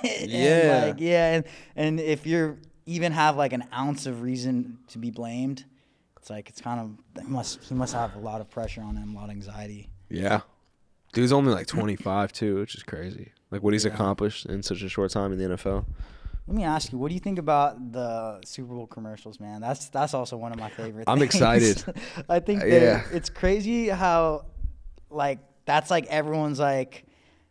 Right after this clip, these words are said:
Speaker 1: all the marketers' time to <laughs> shine, be
Speaker 2: Yeah.
Speaker 1: creative and be really, like, out of the box and make, um, I think some of the most, like, viral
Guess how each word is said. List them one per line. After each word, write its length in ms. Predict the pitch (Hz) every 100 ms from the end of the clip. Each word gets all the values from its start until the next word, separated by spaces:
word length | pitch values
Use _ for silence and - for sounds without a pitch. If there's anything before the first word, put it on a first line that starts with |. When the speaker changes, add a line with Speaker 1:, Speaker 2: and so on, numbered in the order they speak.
| _ -
Speaker 1:
all 180 | 156
the 80 | 165
marketers' 560 | 156 147 151 156 151 143
time 340 | - 131 139 135
to 40 |
<laughs> 100 | -
shine, 560 | 131 127 - 147 120 123 175 - - -
be 80 |
Speaker 2:
Yeah. 160 | 113 117
Speaker 1:
creative 500 | 156 151 147 147 143
and 120 | 135
be 220 | 131 135 127
really, 320 | 131 139 135
like, 340 | 123 117 - - -
out 220 | 117 127
of 40 |
the 80 | 123
box 480 | 110 117 117 - 117
and 280 | 110 107 107 _ _ _ _ _
make, 300 | 123 131 131 127
um, 480 | 120 110 98 107 _ -
I 80 | 127
think 120 | 151
some 160 | 160
of 40 | 143
the 60 |
most, 260 | 135 131 131
like, 140 | 123 101
viral 640 | 110 113 117 120 117 110